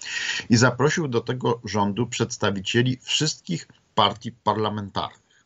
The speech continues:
E, u-, uwaga bowiem, e, w Danii cały czas funkcjonuje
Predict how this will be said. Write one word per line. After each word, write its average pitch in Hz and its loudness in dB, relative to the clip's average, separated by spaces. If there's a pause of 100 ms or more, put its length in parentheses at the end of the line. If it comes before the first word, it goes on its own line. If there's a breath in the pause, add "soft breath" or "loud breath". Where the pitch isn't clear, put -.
(600 loud breath)
E, 104 6
u-, 113 -2
uwaga 110 0
bowiem, 104 -4
e, 110 0
w 98 -6
Danii 127 2
cały 123 -4
czas 120 -4
funkcjonuje 110 -2